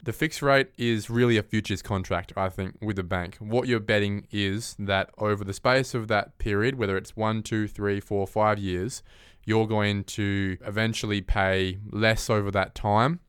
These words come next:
than you think you will if you went variable. Or there are other goals to safeguarding, you know, budgeting around that fixed space as well. But really what you're doing is locking in that space. And what we have to remember is generally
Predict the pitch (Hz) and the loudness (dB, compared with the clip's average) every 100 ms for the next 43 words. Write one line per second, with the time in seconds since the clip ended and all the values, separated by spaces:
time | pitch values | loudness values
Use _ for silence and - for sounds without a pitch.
0 | _ _ _ - - 101 98 95 92 101 | _ _ _ -20 -4 -2 0 -2 -6 -4
1 | 98 - 117 110 101 95 98 104 135 - | -4 0 0 0 -2 0 2 2 -2 -10
2 | - 101 104 95 92 98 95 95 107 143 | -12 -8 -2 -2 -2 0 2 2 -2 -4
3 | _ _ - 143 147 123 110 101 98 92 | _ _ 0 6 6 6 4 4 4 2
4 | 98 95 92 90 - - 101 90 - 107 | 2 2 2 -4 -12 -6 -2 -2 2 0
5 | - 98 95 95 95 95 - 101 90 104 | 2 2 2 2 0 -4 -6 -8 -2 2
6 | 101 101 95 92 98 - 104 98 95 95 | 2 2 -2 -2 -6 -4 0 2 2 0
7 | 95 - 101 - - 92 104 95 98 90 | -2 -4 -8 -6 -2 -2 -2 -2 0 2
8 | 92 104 120 135 120 104 104 110 101 104 | 0 2 6 6 6 6 4 2 2 2
9 | 101 107 113 110 107 104 98 95 - - | 2 4 2 2 0 0 0 -2 -2 0
10 | 98 92 101 113 151 151 - 117 113 117 | 0 0 -2 -2 2 2 2 0 2 2
11 | 107 98 95 147 151 101 95 98 | 2 0 2 2 2 2 2 0